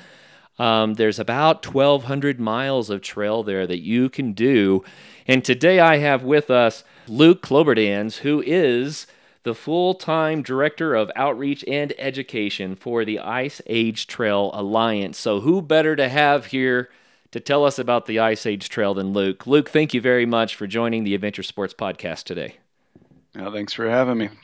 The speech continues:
Speaker 2: Pleasure to be here, Kurt.
Speaker 1: That's awesome, man. I, I'm so excited to talk about this trail just because it's one that I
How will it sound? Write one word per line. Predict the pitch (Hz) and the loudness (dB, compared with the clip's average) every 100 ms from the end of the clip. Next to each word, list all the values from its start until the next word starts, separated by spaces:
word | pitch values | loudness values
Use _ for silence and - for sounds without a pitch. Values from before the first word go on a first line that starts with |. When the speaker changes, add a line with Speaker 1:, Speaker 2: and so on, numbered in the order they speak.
| _ - | _ 0
Speaker 2:
Pleasure | 135 127 | 2 4
to | 135 | 2
be | |
here, | 151 143 120 | 2 0 0
Kurt. | 135 139 - _ _ _ _ | -2 -4 -6 _ _ _ _
Speaker 1:
That's | - 120 123 | -10 -8 -2
awesome, | 113 110 - 104 | 0 0 -4 -8
man. | 104 104 104 | -4 -4 -2
I, | 131 156 - - - - - | 2 2 0 -10 -20 -10 4
I'm | 170 156 | 6 6
so | 180 190 | 6 6
excited | 175 - 156 139 113 | 6 4 6 6 2
to | |
talk | 107 131 127 | 2 2 2
about | 117 110 107 | 2 0 0
this | 104 - | -4 0
trail | 214 208 | 6 6
just | 110 110 | 6 0
because | - 123 120 120 | -4 0 0 0
it's | - | 0
one | 113 131 | 2 4
that | 143 - | 2 0
I | 139 | 0